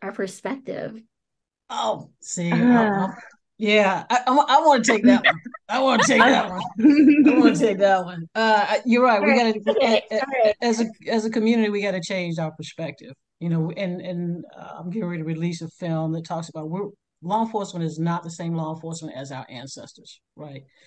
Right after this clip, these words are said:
Speaker 2: And we talked about the fact that a lot of individuals are leaving policing now. This is a prime opportunity. This, this can be a movement for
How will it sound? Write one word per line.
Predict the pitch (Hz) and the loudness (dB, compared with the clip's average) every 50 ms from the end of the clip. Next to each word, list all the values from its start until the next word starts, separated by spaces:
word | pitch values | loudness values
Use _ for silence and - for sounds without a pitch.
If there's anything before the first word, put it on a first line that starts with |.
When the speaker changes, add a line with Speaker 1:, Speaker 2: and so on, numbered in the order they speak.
| _ _ _ _ _ - | _ _ _ _ _ -8
Speaker 2:
And | 165 165 165 156 | -6 -4 -4 -2
we | 165 160 | -4 -4
talked | 160 196 185 185 175 185 | -4 -2 -2 -4 -4 -4
about | 170 175 170 170 165 | -6 -6 -6 -6 -8
the | 165 | -10
fact | 165 - 165 151 - - 160 | -12 -12 -12 -12 -12 -12 -12
that | 165 160 156 | -10 -10 -10
a | 151 | -10
lot | 151 156 160 160 160 165 165 | -10 -8 -6 -6 -4 -4 -4
of | 165 160 156 | -4 -4 -4
individuals | 165 160 160 156 160 160 151 156 151 151 - | -4 -4 -4 -4 -6 -8 -6 -6 -8 -8 -10
are | 151 151 | -10 -10
leaving | 151 156 160 160 160 156 151 151 | -8 -6 -6 -4 -4 -6 -8 -8
policing | - 160 151 156 156 151 - 156 156 | -10 -10 -10 -10 -10 -10 -10 -12 -12
now. | 139 127 127 - | -14 -14 -14 -8
This | 156 175 220 220 254 | -6 -6 -4 -4 -4
is | 226 220 | -8 -8
a | 214 | -10
prime | 170 - 185 175 170 165 165 160 | -12 -8 -8 -6 -4 -4 -4 -4
opportunity. | 156 151 156 - 160 - - 165 156 156 151 151 151 | -6 -8 -10 -14 -14 -12 -10 -10 -10 -8 -10 -10 -10
This, | 160 175 170 - _ - | -10 -10 -12 -12 _ -10
this | 208 214 - | -10 -10 -8
can | - 190 175 | -8 -8 -8
be | 170 170 160 | -6 -6 -6
a | 147 | -6
movement | 151 143 156 160 165 165 165 - - - - _ _ _ _ _ _ _ _ _ _ _ _ _ _ _ _ _ _ _ _ - | -6 -4 -4 -2 -2 -2 -4 -8 -14 -18 -20 _ _ _ _ _ _ _ _ _ _ _ _ _ _ _ _ _ _ _ _ -10
for | 175 165 156 156 | -6 -6 -6 -6